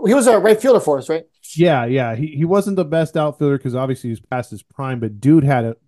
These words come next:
Speaker 2: a great eye. He was a good teacher. And I, I wonder why he's not a coach nowadays.
Speaker 1: Might just, might not be interested yet 'cause he was a very respected player.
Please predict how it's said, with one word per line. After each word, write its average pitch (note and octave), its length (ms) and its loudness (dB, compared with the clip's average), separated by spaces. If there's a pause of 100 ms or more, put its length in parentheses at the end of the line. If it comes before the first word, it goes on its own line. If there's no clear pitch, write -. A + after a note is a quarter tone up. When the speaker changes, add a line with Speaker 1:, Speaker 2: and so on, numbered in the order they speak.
Speaker 2:
a C3+ 120 -2
great B2 600 -2
eye. B2 300 -4
He C3 160 -6
was A#2+ 160 -2
a A2+ 60 -8
good B2 280 -6
teacher. C#3 500 -6 (460)
And C#3+ 140 -4
I, D#3 240 -2
I C#3+ 240 -4
wonder D3+ 400 -2
why C#3+ 220 0
he's C#3 240 -4
not C3+ 160 -4
a G#2 40 -8
coach B2 400 -8
nowadays. G#2+ 760 -12 (1600)
Speaker 1:
Might F3+ 240 -6
just, E3+ 300 -14
might F#3 260 -6
not E3 160 -4
be D#3 100 -2
interested D#3 380 -8
yet F#3+ 160 -2
'cause F3 140 -8
he A#3 60 -8
was A3 120 -8
a E3+ 60 -2
very F#3 160 0
respected D#3+ 480 -8
player. D3+ 340 -4